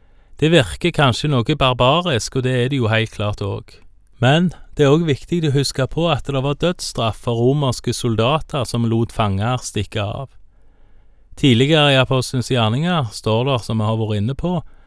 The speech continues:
om en fangevokter som ville kaste seg på sitt eget sverd når han trodde at Paulus og de andre fangene hadde rømt. Det er vel helt klart ikke greit å drepe fanger for å hindre de i å rømme.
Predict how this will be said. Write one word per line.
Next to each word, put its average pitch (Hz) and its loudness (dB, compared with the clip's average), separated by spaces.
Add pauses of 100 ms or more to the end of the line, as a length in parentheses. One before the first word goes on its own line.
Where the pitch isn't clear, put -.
(760)
om 139 4
en 135 2
fangevokter 139 2
som 131 -4
ville 123 -2
kaste 135 -4
seg - -2
på - -2
sitt - -6
eget 120 -2
sverd 156 0
når 127 0
han 113 -4
trodde 120 -2
at 113 -6
Paulus 120 0
og 110 -4
de 104 0
andre 101 -2
fangene 110 -2
hadde 110 0
rømt. 104 -12 (1080)
Det 147 6
er 143 6
vel 156 4
helt 147 4
klart 139 0 (120)
ikke 131 -4
greit 127 2
å 117 -2
drepe 107 0 (200)
fanger 110 0
for 120 -4
å 104 0
hindre 104 0
de 120 -2
i 104 0
å 101 0
rømme. 98 -4